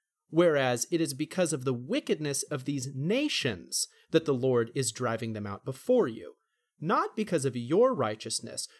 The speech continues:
or the uprightness of your heart are you going to possess their land, but because of the wickedness of these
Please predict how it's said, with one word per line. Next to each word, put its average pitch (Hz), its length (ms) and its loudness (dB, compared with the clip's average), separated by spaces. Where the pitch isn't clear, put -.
or 160 240 6
the 135 220 -6
uprightness 143 560 0
of 120 220 -6
your 202 380 2
heart 107 420 -4
are 143 100 4
you 135 240 0
going 120 260 -2
to 117 80 -14
possess 113 360 -6
their 104 180 -6
land, 98 340 -12
but 170 120 4
because 170 260 -2
of 131 100 -4
the 127 100 0
wickedness 226 640 -2
of 139 280 -4
these 160 300 -2